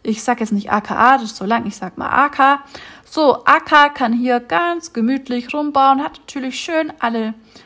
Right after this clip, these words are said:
Flaggen beziehungsweise Banner aufgebaut, wird dann hier zum Pass. Genau, wird hier hinbauen zum Pass, dann hat's schon mal zwei.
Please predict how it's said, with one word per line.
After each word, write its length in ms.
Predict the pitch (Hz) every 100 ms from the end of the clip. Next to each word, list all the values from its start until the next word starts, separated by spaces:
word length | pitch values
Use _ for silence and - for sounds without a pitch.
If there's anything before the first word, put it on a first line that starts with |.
| _ _
Flaggen 580 | - 311 320 285 294
beziehungsweise 400 | 277 247 226 208
Banner 320 | 269 294 277 247
aufgebaut, 640 | - 247 240 233 233 -
wird 140 | 269
dann 120 | 226
hier 220 | 208 220 220
zum 320 | 175 170 - _ _ _
Pass. 480 | - 349 381 - - _ _ _ _ _ _ _ _ _ _ _ _ _ _ _ -
Genau, 360 | 202 233 320 349 -
wird 140 | 208
hier 160 | - 202
hinbauen 520 | 269 320 302 302 320
zum 220 | - 202
Pass, 380 | - 277 359 -
dann 120 | 233
hat's 160 | 214 220
schon 120 | 208
mal 140 | 185 196
zwei. 480 | - - 214 320